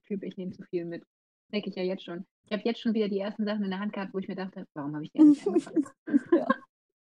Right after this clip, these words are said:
Speaker 1: <laughs> Annegret, du sollst lachen an dieser Stelle.
Speaker 2: Also mir geht's grad noch nicht so und mir ist auch echt kalt hier, weil ich halt für sehr warme Länder gepackt habe, da Südafrika und
Speaker 1: Oh ja.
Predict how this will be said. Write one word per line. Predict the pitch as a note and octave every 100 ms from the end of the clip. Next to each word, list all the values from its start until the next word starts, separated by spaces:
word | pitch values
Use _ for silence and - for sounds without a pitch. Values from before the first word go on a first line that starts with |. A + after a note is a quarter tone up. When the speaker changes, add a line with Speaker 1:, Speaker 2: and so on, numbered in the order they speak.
| _ _ - A#4+ - _ -
Speaker 1:
<laughs> | C#5 G#4 E4+ -
Annegret, | D4+ D#4+ C#4+ D#4 E4 - -
du | D4
sollst | G#4+ - G#4
lachen | G3 - F#3+
an | B3
dieser | D4 C4+ C4+ C#4
Stelle. | - - B3 - G4 - - -
Speaker 2:
Also | - B3
mir | A3+ C#4+
geht's | E4+ E4
grad | - C4+
noch | B3 A#3
nicht | B3 F4+ F#4+
so | - F#4 G#4+ - _ - -
und | D4+ F4+
mir | C4+ C#4+
ist | C4+ -
auch | B3+ -
echt | C4 D4 -
kalt | D4 D4 F4+ -
hier, | C4+ G#3+ A#3+
weil | B3 G#3+
ich | B3 B3+
halt | A#3 -
für | B3 A3+ -
sehr | A3+ A#3
warme | A3 C4 C4+
Länder | A3 A#3 B3+ G#3
gepackt | G3+ - G3+ G#3+
habe, | F#3+ F#3 G3 G3 G#3+
da | G#3+ G3+ G#3+ G#3+
Südafrika | A3+ G#3+ A3 - G#3+ G#3+ G#3
und | A3
Speaker 1:
Oh |
ja. | A3